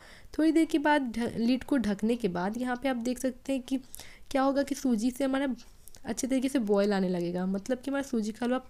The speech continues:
पक गया अच्छे तरीके से। तो इसे लिक्विडी ना रहने दें, थोड़ा देर और पकाएं। तो इसे मिक्स करना है and then मैं इसका कवर लिड कर दूँगी।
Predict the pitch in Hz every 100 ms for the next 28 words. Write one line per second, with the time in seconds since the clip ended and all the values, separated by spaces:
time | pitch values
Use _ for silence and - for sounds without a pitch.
0 | - 254 196 185 180 180 185 190 180 -
1 | 190 - - - - 247 - 302 285 247
2 | 240 226 233 262 233 214 240 226 220 247
3 | - 285 277 285 294 - 220 226 240 240
4 | 214 254 277 262 277 262 262 - - 269
5 | 269 277 277 226 226 233 247 240 - 240
6 | 220 220 208 185 185 180 233 240 277 254
7 | 269 277